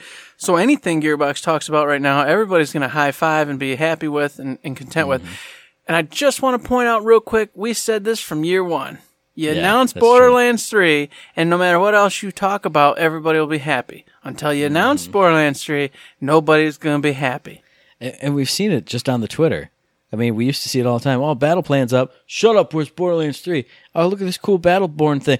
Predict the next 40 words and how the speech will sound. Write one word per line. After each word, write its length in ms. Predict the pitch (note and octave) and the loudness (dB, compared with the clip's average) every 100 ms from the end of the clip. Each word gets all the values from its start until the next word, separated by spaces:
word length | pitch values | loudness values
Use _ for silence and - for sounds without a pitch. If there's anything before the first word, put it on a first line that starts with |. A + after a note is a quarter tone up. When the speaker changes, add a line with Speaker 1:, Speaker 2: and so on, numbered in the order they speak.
| - | -2
Speaker 2:
Shut 300 | - - A#3+ | -12 0 2
up, 160 | A3+ E3 | 0 -2
where's 160 | F#3 F3 | -8 -8
Borderlands 520 | F#3+ F#3+ F#3 F3 - | -6 -4 -4 -4 -4
three?" 220 | G#3 C#3 - _ | -4 -4 -8 _
Now 220 | C3+ F3 | 2 4
it's, 160 | C#3+ - _ | 2 0 _
"Hey, 160 | - G3+ | 0 0
check 200 | A3 G3+ | 0 0
out 100 | F#3+ | -2
this 160 | G3+ | -2
cool 180 | - A3 | -2 0
thing." 260 | G#3 G#3+ C#3+ _ _ - - | 2 0 0 _ _ -6 0
Speaker 1:
Oh, 200 | D4 C4+ | 4 6
Speaker 2:
Sweet, 140 | D#4+ A3 | 4 2
Speaker 1:
oh, 200 | G#3 C4+ | 0 2
Speaker 2:
awesome. 420 | C#4 D4+ - - | 4 4 -2 -6
Speaker 1:
mm-hmm. 420 | B3+ B3+ B3+ C#4 C#4 | -4 -2 0 -2 -2
Speaker 2:
That 280 | F3 A3+ - | 0 0 0
looks 260 | D#3+ D3 D#3 | -2 -2 -2
really 280 | D#3 F#3+ A#3 | 0 2 2
dope. 440 | C4 C#4+ F3 - _ _ _ _ _ _ _ _ _ - | 4 4 4 0 _ _ _ _ _ _ _ _ _ -4
I'm 160 | E3+ | -4
Speaker 1:
Yep. 80 | D#3+ | -2
Speaker 2:
excited 420 | D3+ B3 G3 C#3+ | 0 2 2 0
because 320 | D3+ - D#3 | -2 -2 0
I'm 220 | D3+ D3 - - | 0 -2 -4 -2
already 420 | D#3+ E3 F#3+ D#3 | -2 0 -2 -2
excited. 520 | A2+ - G#2+ F#2 F2+ _ _ | -2 -2 -2 -2 -10 _ _
So 180 | - B2+ | -10 -4
now 200 | B2 B2 | -2 0
anything 420 | G#2+ D3+ D#3+ B2+ | 0 -2 -2 -4
you 80 | G#2+ | -4
give 240 | F#2 G2+ F2 | -6 -10 -10
me, 100 | F#2 | -12
I'm 140 | F#2+ | -10
gonna 180 | G2 F2+ | -10 -10
love. 340 | E2+ D#2 D#2 _ _ _ _ - | -10 -10 -14 _ _ _ _ -4
Speaker 1:
Yep, 140 | |
Speaker 2:
Yeah, 80 | E3 | -2